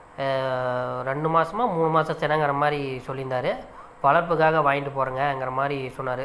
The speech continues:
கிடா-, ஆடு பார்த்தீங்கன்னா, நல்லா நெட்டு, நல்லா உயரங்க. பால் வ-, உள்ள வர்க்கோலி,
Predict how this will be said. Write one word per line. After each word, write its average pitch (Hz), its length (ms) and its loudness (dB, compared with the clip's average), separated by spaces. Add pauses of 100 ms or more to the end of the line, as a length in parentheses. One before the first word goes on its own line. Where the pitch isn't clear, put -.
கிடா-, 139 300 4
ஆடு 143 200 6
பார்த்தீங்கன்னா, 156 400 -2
நல்லா 147 220 0
நெட்டு, 135 500 -6 (400)
நல்லா 131 260 -2
உயரங்க. 139 400 -2 (680)
பால் 147 240 4
வ-, 151 120 4 (360)
உள்ள 131 240 -4
வர்க்கோலி, 135 460 -4